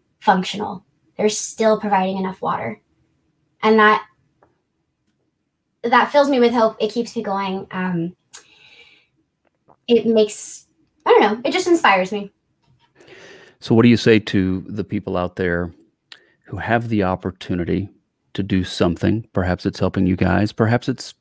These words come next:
Speaker 2: something totally unrelated, but they have the opportunity to serve somebody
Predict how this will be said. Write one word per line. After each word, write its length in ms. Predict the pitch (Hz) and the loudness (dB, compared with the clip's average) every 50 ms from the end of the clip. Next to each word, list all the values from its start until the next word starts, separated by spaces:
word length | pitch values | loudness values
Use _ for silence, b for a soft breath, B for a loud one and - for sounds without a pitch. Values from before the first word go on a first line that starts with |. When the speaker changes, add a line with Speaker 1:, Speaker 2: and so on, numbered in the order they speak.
| _ | _
Speaker 2:
something 340 | - - - 117 - - 113 | -6 -4 -2 -2 0 -2 -4
totally 300 | - - 110 113 113 117 | -2 -2 -2 -2 0 0
unrelated, 540 | 113 113 117 120 120 117 98 92 92 90 90 | 0 0 0 2 2 2 2 2 0 -2 -2
but 140 | - 85 - | -6 -4 -2
they 120 | 95 92 | -2 -2
have 240 | 90 98 107 123 143 | -2 -2 -4 -4 -4
the 160 | 143 139 120 | -2 -2 0
opportunity 800 | 107 107 - - 107 - - - - 87 87 - - - - - _ _ _ _ _ _ _ _ _ _ _ _ _ _ _ _ _ _ _ _ - | 0 -2 -2 -4 -6 -8 -6 -6 -6 -6 -6 -6 -8 -10 -12 -16 _ _ _ _ _ _ _ _ _ _ _ _ _ _ _ _ _ _ _ _ -8
to 600 | - 107 95 90 87 85 85 87 87 85 90 - _ _ | -4 -2 0 0 0 0 -2 -4 -6 -8 -10 -16 _ _
serve 800 | - - - - - - 117 107 92 90 87 87 87 87 90 90 90 - _ _ _ _ _ _ _ | -16 -14 -12 -4 2 6 6 6 8 6 4 2 0 -2 -4 -8 -16 -20 _ _ _ _ _ _ _
somebody 580 | - - - 98 92 90 87 85 85 87 - | -20 -6 -4 -2 -2 0 -2 -2 -2 -4 -8